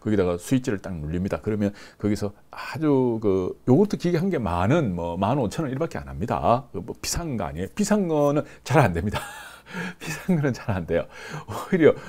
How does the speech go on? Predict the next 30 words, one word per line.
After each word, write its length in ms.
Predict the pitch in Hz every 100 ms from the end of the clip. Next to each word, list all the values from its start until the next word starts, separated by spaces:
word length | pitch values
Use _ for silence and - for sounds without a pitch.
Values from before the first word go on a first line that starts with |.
| -
만 240 | - 147 156
원짜리, 380 | 175 175 165 151
만 180 | 156
오천짜리가 440 | 160 156 151 151 113
더 100 | 127
잘 140 | 135
됩니다. 560 | 135 143 139 76 101 120 - -
예, 80 | -
그래서 220 | 107 107
이제 120 | 104 101
저는 280 | 120 113 107
그거 260 | 101 127
해가지고 320 | 117 107 117
딱 200 | - -
스위치를 540 | - 151 139 135 113 104
이렇게 180 | 117 113
눌러놓으면 640 | 104 110 117 107 135 - - - -
지가 320 | - 160 220
알아서 260 | 254 208 156
그냥 360 | 143 135 104
불이 180 | 104 135
딱 140 | 127 -
켜지고 440 | 143 127 135 135
아침 280 | 131 - 156
되면 200 | 143 143
요구르트가 440 | 98 90 104 107 -
돼 100 | 110
있어요. 580 | 85 - 73 52 92 104 - -
근데 300 | 151 151 147 - - - - 107
이제 480 | 110 113 101 82